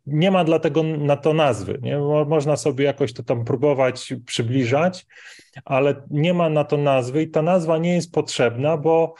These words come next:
chodzi o to, żeby, y, tak naprawdę to, co, co, co widzę jako teraz swoje powołanie, to nie do końca, żeby o tym mówić, ale do tego, żeby,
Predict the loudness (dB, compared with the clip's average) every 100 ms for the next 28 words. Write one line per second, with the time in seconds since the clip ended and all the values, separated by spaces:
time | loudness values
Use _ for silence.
0 | -20 _ -2 0 0 0 0 2 0 0
1 | 0 2 2 0 -8 _ -6 -2 0 0
2 | -2 -2 0 0 2 0 2 0 -2 _
3 | _ _ _ _ _ -2 2 2 0 0
4 | 0 0 -2 -2 -2 -2 -2 0 2 4
5 | 2 0 -2 0 2 0 -2 -2 0 0
6 | -2 0 2 2 0 -2 -4 -8 -16 -20
7 | _ _ -2 0 2 2 2 0 0 0
8 | 0 0 0 0 -2 -2 2 2 2 -2
9 | -2 -12 _ -20 -14 -2 2 2 0 0
10 | 0 2 2 2 0 2 2 2